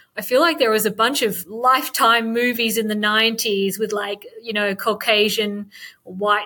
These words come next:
teen girls <laughs> with anorexia, and everyone's like, "Well, that's it. That's, that's what an eating disorder is." Or Karen Carpenter, for example, you know, uh, may she rest in peace. Um, so I think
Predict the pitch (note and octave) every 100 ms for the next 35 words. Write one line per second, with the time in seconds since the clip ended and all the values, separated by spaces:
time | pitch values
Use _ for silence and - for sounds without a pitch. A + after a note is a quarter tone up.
0 | - - B3 A#3+ A#3 A3+ A3+ A3 G#3+ G3+
1 | G3 G#3 - - D4+ C#4+ B3+ B3 A#3+ B3
2 | - A3 G3+ G3+ A3 A3 G#3+ G3 G3 A#3+
3 | - - - - - - - - A3+ -
4 | - A#3+ - G#3+ G#3 G#3 G#3 G#3 G3+ G#3
5 | F#3+ F#3+ F#3 F3+ F3+ F3+ - A3+ G#3 G3
6 | G#3+ G#3 G3+ F#3 F3 F#3 F#3+ F3+ F#3 F#3
7 | F#3 F3+ F#3 F#3 F3 F3 - - - -
8 | _ F#3+ F#3 F#3+ F#3+ G3 F#3+ F#3 - F3+
9 | F3+ A#3 F#3 - - - - - - -
10 | F#3+ G3 G3 G3+ G3 - G3+ G3+ G#3 G#3+
11 | G#3 B3 B3+ -